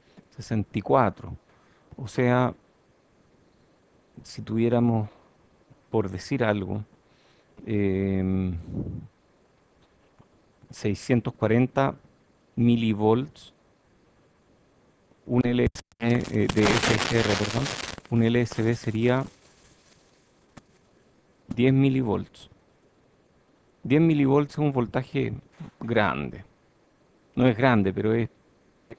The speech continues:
es medible, súper medible. Y de ahí para arriba, ¿qué A D C tiene seiscientos cuarenta milivolts de F S R? Probablemente es mayor.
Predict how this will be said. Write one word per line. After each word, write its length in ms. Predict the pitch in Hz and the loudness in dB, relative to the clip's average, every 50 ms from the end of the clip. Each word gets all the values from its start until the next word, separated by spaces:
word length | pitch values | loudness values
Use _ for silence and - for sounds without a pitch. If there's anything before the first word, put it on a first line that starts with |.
| _ _ _ _ _ | _ _ _ _ _
es 140 | - 123 120 | -2 0 2
medible, 600 | 120 117 107 110 120 120 107 98 95 92 98 98 | 2 2 2 2 2 0 0 -2 -2 -4 -6 -6
súper 320 | - - - 107 117 104 | -6 -8 -6 -4 -2 -2
medible. 520 | 113 107 104 104 107 104 101 98 98 95 - - - - _ _ _ - | -2 0 0 -2 -2 -2 -4 -6 -8 -10 -14 -16 -20 -20 _ _ _ 0
Y 100 | 127 127 | 2 4
de 100 | 127 123 | 6 6
ahí 120 | 131 139 | 6 4
para 160 | 127 - 110 | 4 2 2
arriba, 460 | 110 113 147 175 156 120 104 95 98 95 | 2 2 2 2 2 2 2 2 0 -2
¿qué 180 | - - 135 139 | -2 2 4 4
A 100 | 131 127 | 4 4
D 140 | 123 117 113 | 4 2 0
C 240 | - - 143 139 131 | -2 -2 -2 -2 -2
tiene 320 | 135 135 131 131 127 120 | 0 0 0 2 2 0
seiscientos 440 | - - 117 104 120 123 120 - - | -2 -4 -6 -4 -2 -2 -2 -2 -4
cuarenta 320 | - 120 117 117 113 - | -2 -2 -2 -2 -2 0
milivolts 720 | 117 117 113 110 110 110 113 120 123 113 107 - - _ _ _ _ _ _ _ _ _ _ | 2 2 2 2 2 2 2 0 0 -2 -6 -10 -20 _ _ _ _ _ _ _ _ _ _
de 140 | - - 110 | -4 -2 -2
F 180 | 104 - - 113 | -2 -2 -4 -6
S 200 | 107 - - 143 | -6 -4 -2 0
R? 300 | 147 143 117 - - - | 0 0 0 -2 -6 -8
Probablemente 480 | - 110 110 110 107 110 110 107 - | -6 -4 -2 0 0 0 -2 -2 -4
es 60 | 101 98 | -4 -4
mayor. 400 | 101 107 107 120 123 107 - | -2 -2 0 0 0 -2 -2